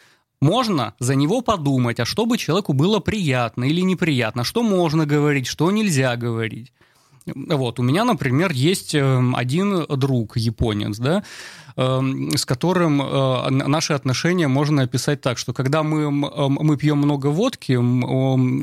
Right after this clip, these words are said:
мы потом поем русские песни. Но при этом ни разу он меня не назвал Дима, там, и,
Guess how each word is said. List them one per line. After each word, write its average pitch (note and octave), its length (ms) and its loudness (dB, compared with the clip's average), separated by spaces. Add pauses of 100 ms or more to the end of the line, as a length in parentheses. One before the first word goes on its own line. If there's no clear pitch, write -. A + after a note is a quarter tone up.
мы F#3 140 4
потом E3+ 280 -2
поем D3 320 0
русские D3+ 360 -2
песни. - 440 -10 (480)
Но G#3 240 4
при A#3 280 0
этом A#2+ 500 -2 (600)
ни G3+ 260 2
разу F#3 800 0 (200)
он F3+ 240 0
меня E3 280 2
не G#3 120 -2
назвал C#3+ 480 0
Дима, B2 560 2
там, A2 320 -4
и, - 60 -12